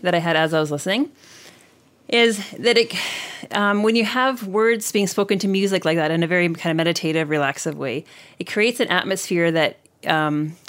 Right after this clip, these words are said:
encourages you to let down your guard of discernment and to simply accept the words that are being spoken. But at the same time, as they're encouraging you to let down your guard,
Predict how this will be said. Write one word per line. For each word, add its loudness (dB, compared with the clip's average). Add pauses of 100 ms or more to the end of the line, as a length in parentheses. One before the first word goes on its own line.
(160)
encourages 0
you 2
to -2
let 0
down 2
your 2
guard 0
of -2
discernment -2 (460)
and 0
to 0
simply -2
accept -4
the 0
words 0
that 0
are 2
being 0
spoken. -6 (500)
But 2
at 0
the 0
same 2
time, 0
as 0
they're 0
encouraging 0
you 0
to -2
let 0
down -2
your 0
guard, 0